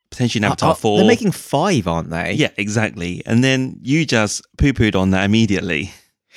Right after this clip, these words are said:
Speaker 2: Well, the funny thing is that I feel like some of my <laughs> predictions were kind of true. Like
Speaker 1: It was gonna make two million, two billion dollars
Speaker 2: <laughs>
Speaker 1: worldwide.
Speaker 2: It has, it has as well, right? Like, it actually, it actually did.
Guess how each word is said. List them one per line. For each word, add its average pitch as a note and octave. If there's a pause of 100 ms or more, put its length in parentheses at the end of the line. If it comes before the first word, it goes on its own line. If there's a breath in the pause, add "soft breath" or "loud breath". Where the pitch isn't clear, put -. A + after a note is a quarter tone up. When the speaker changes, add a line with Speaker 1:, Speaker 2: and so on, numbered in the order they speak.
(160 loud breath)
Speaker 2:
Well, C4+
the F3
funny C4+
thing G#3+
is F#3
that B2+
I C#3+
feel G3
like F#3
some E3+
of F3
my E3
<laughs> -
predictions D#3
were D3+
kind D#3+
of D#3+
true. D#3+ (520 loud breath)
Like E3+ (580)
Speaker 1:
It C#3
was B2
gonna B2
make A#2
two A#2+
million, G#2 (160)
two B2
billion A2
dollars F2+ (200)
Speaker 2:
<laughs> -
Speaker 1:
worldwide. F3+
Speaker 2:
It A#3+
has, A#3
it F#3
has F3
as C3+
well, D3+
right? G2
Like, B2+
it C#3+
actually, D#3 (180)
it D#3
actually D#3
did. C3+